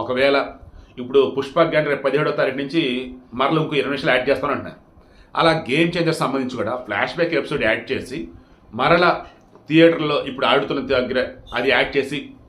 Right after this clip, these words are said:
ఆడిస్తామని చెప్తారా, లేదు మరలా ఓవరాల్గా ఐదు గంటలు దానిది ఏదైతే ఉందో అది ఓటీటీలో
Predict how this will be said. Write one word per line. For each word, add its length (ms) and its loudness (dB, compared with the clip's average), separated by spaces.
ఆడిస్తామని 400 -2
చెప్తారా, 440 -4
లేదు 280 2
మరలా 220 4
ఓవరాల్గా 320 4
ఐదు 180 2
గంటలు 180 -2
దానిది 280 0
ఏదైతే 260 0
ఉందో 140 -2
అది 100 -4
ఓటీటీలో 540 0